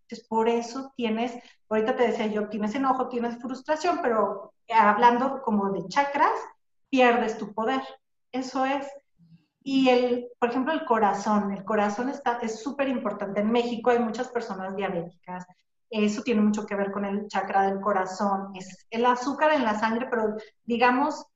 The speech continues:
ese amor que no estuvo bien canalizado, esa, esa dulzura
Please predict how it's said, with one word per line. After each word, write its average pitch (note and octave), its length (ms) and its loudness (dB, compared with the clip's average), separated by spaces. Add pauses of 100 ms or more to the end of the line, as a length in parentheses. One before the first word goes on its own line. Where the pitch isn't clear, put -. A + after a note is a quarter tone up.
(120)
ese C4 220 -2
amor D4 400 6
que C#4+ 100 -2
no C#4 140 2
estuvo C4 340 -4
bien B3+ 260 -2
canalizado, G3+ 1000 -4
esa, B3+ 280 -6
esa B3 320 -2
dulzura A#3+ 840 2